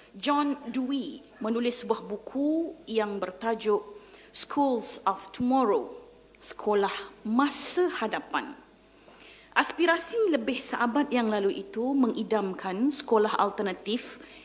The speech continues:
yang mempunyai ciri seperti sekolah yang menekankan kemanusiaan, membebaskan bersifat luas, yakni fleksibel, dan meraihkan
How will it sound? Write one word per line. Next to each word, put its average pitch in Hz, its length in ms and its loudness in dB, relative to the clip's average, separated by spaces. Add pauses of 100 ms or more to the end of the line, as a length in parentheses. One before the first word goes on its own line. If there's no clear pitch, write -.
yang 277 400 6
mempunyai 262 640 4
ciri 247 640 0
seperti - 400 -4
sekolah 208 480 0
yang 208 320 -2
menekankan 262 1200 4
kemanusiaan, 208 880 -4 (560)
membebaskan 262 1400 6 (560)
bersifat - 480 -6
luas, 220 560 2 (160)
yakni 202 320 -6
fleksibel, 214 520 -2 (440)
dan 196 400 0
meraihkan 233 880 0